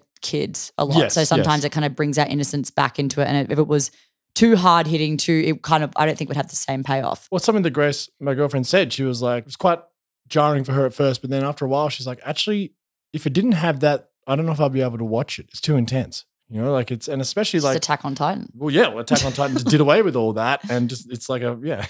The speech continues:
Speaker 2: <laughs> it's a masochistic exercise watching a lot of that sometimes.
Speaker 1: Mm-hmm.
Speaker 2: Like, "Oh my God, can I feel happy for a second, please?" And so, yeah, I guess it's definitely a bold choice. And in fact, in the manga,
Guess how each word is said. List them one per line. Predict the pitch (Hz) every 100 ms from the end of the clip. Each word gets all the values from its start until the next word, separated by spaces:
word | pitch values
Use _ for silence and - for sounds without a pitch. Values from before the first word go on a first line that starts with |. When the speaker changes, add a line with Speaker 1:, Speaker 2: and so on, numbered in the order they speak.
| -
Speaker 2:
<laughs> | - -
it's | 123 151
a |
masochistic | 117 139 127 127 135 120
exercise | 131 147 139 120 110 110
watching | 120 - 277 -
a | 254
lot | 269 233
of | 190
that | 233 233
sometimes. | 170 208 180 196
Speaker 1:
Mm-hmm. | 190
Speaker 2:
Like, | 175
"Oh | 170
my | 151 151
God, | - - 185 120
can | 160
I | 165
feel | 160 165
happy | 151 160 196
for | 190
a |
second, | 180 185 190 180
please?" | 202 220 156
And | 165 170
so, | 220
yeah, | 269 247
I | 156
guess | 175 165
it's | 170
definitely | - 220 196
a | 143
bold | 135 131
choice. | - 139 131
And | 180
in | 190
fact, | 214 202
in | 208
the |
manga, | 170 220 285 180 143